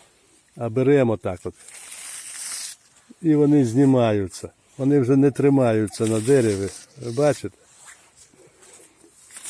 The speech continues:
Сміливо купляйте з листям,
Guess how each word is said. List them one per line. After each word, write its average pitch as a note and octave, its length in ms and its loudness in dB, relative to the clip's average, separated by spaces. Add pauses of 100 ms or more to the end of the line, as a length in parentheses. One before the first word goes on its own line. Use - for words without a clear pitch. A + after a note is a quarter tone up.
(1500)
Сміливо D3+ 840 4 (600)
купляйте B2+ 680 0
з G#2 40 -4
листям, C#3 560 2